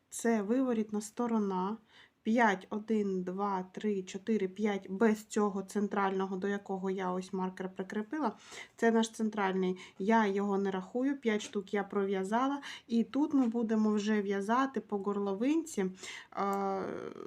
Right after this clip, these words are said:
вже, звичайно, так, як звикли, пряму виводити до плеча цю лінію. Тобто я закінчую так само, як закінчувала я, за-, за-,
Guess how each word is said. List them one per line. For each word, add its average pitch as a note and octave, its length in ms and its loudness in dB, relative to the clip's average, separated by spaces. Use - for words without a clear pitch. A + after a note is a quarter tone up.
вже, G3+ 560 2
звичайно, C4 760 2
так, A#3+ 320 -2
як G#3 160 0
звикли, A#3+ 420 0
пряму A3+ 600 2
виводити G#3 640 2
до G3+ 240 0
плеча A#3 640 0
цю G#3+ 220 -2
лінію. F#3 600 0
Тобто G#3 500 2
я G#3+ 180 2
закінчую D4 640 2
так G3+ 180 -2
само, C4 340 2
як G#3 140 2
закінчувала G3+ 840 -2
я, G3 300 -2
за-, F#3+ 200 -8
за-, G3 180 -6